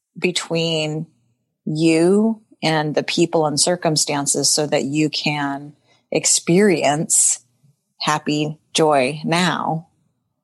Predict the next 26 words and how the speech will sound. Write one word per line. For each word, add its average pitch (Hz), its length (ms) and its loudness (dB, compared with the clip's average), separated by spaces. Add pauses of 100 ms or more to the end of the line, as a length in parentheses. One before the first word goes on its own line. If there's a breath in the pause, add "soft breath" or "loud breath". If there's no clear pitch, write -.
(260)
versus 156 500 0
waiting 147 600 0
until 143 640 0
that, 143 360 -2 (100)
'cause 143 200 -4
happiness 160 520 -2
and 139 140 -2
joy 147 220 2
are 135 100 2
not 135 220 0
a 139 60 2
destination. 139 1000 0
<laughs> - 20 -2
They're 139 200 2
actually, 135 640 0
uh, 107 180 2 (600 soft breath)
and 160 200 -2
that's 156 260 0
the - 160 -4
internal 92 500 -4
work 87 360 -6
that - 120 -8
I 120 80 -8
think - 240 -12
is - 140 -10
important. - 560 -12